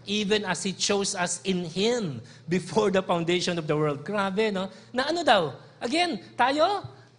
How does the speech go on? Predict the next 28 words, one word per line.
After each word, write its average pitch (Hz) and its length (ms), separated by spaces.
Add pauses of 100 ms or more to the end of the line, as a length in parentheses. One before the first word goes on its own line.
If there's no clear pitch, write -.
(1080)
salvation 269 640
lang 240 160
iniisip 214 400
natin. 139 320 (400)
Pero 349 240
wala 349 240
pong 330 240
word 277 240
na 269 80
salvation 214 560
dyan. 127 320 (960)
Come 247 160
on, 262 240
are 233 160
you 285 80
looking 330 240
at 294 80
verse 220 240
four? 226 320 (240)
Li-, 180 400
like 180 240
me? 196 240 (240)
May 427 160
word 440 160
ba 320 160
na 311 80
salvation 208 480
dyan? 156 320